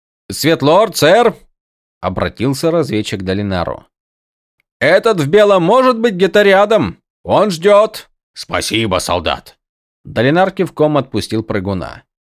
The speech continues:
"Будь начеку, пока мы путешествуем. В донесениях были сведения об ущельном демоне, который близко подходил к военным лагерям".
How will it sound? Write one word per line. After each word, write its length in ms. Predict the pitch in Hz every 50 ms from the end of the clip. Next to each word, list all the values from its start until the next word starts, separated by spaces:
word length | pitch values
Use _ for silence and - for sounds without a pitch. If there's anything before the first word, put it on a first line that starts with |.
| _
"Будь 420 | - - 60 73 80 107 127 127 -
начеку, 680 | - - - - - - - 110 117 101 78 - - _ _ _ _ _ _ -
пока 260 | - - - 104 110
мы 140 | 110 104 95
путешествуем. 880 | - 98 92 - 92 - - 113 104 - - - 98 101 - 82 - _ _ _ _ _ _ _ _ _ _ _ _ _ _ -
В 160 | - 87 92
донесениях 760 | - 107 117 123 110 - - 107 120 123 123 127 120 95 71
были 260 | 80 98 120 127 131
сведения 600 | 113 - - - 117 127 123 117 120 113 113 113
об 120 | 113 101
ущельном 560 | 110 110 - - - 117 120 117 117 120 117 104
демоне, 640 | 90 120 139 135 120 104 98 82 - - - _ _
который 320 | - 95 - - - 202 185
близко 560 | - - 82 87 113 269 247 - - 123 101
подходил 500 | - 117 95 - - 92 85 107 120 -
к 60 | -
военным 480 | 101 98 95 98 117 117 117 117 113 110
лагерям". 580 | 107 101 92 104 107 113 113 101 85 90 98